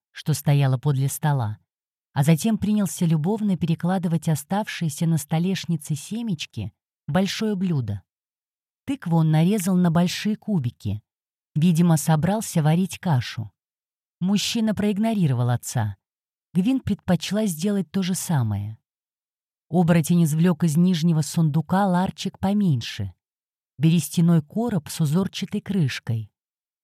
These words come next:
Он принес его к столу и поставил перед Гвин. «Вот, глянь.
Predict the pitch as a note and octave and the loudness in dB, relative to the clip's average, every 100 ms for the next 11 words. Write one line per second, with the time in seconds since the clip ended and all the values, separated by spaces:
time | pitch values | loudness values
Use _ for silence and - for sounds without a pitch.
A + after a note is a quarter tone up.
0 | _ - E3 D#3+ E3+ E3+ F3 - E3 D#3 | _ 2 4 4 4 4 4 0 -2 -2
1 | - - D#3 E3+ A#3 A3 D3 C#3+ - F#3 | -2 0 0 0 -2 -2 0 0 -2 0
2 | F#3 - F#3 F3 F3 E3 A2 F#2+ _ _ | 0 0 -2 0 0 0 0 -4 _ _
3 | _ _ _ _ _ C3+ G3 E3+ C3 C#3+ | _ _ _ _ _ 0 2 2 2 2
4 | F3+ A#2+ | 2 2